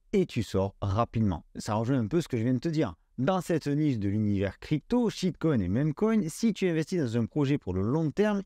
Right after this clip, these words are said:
il y a de grandes chances qu'il se crache avant que tu sortes.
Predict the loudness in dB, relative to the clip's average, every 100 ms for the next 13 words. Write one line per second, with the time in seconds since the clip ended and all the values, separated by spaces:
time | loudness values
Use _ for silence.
0 | 0 2 4 2 2 0 2 2 0 -2
1 | -4 -4 -2 -4 -4 -2 -2 -4 -6 -2
2 | 0 0 0 -4 -2 -2 -4